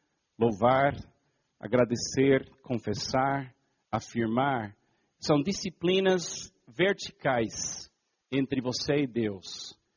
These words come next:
É para alinhar sua alma, é para refrescar a sua alma. As últimas três disciplinas, o assunto não é mais você. O assunto é seu próximo.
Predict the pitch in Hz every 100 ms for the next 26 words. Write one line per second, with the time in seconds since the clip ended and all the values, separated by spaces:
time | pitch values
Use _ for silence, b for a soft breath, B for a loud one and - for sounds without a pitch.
0 | _ _ - 143 - 160 156 160 160 185
1 | 185 - - 170 147 139 147 139 123 135
2 | 131 - 147 139 147 175 185 165 - 160
3 | 160 151 - 165 139 131 127 120 98 -
4 | _ _ _ - 139 151 233 302 233 180
5 | - 160 160 143 - 123 135 - 151 170
6 | 156 113 - 139 139 - 190 185 170 170
7 | 170 160 160 - 170 - 107 95 90 _
8 | _ _ - 120 - - 185 180 - 190
9 | 185 _ _ _ - 113 - 156 151 123
10 | 117 - - 95 90